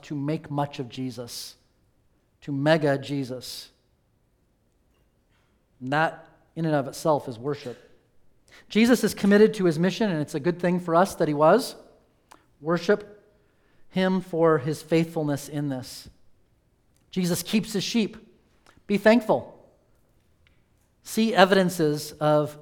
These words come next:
his keeping you, and worship him for his unwavering love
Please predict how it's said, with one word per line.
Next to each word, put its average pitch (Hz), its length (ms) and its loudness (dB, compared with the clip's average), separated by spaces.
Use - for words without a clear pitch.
his 160 420 -4
keeping 180 380 -6
you, 123 240 -6
and 139 140 -18
worship 170 400 -2
him 160 280 -2
for 147 300 -4
his 135 320 -4
unwavering 147 800 -2
love 139 480 -4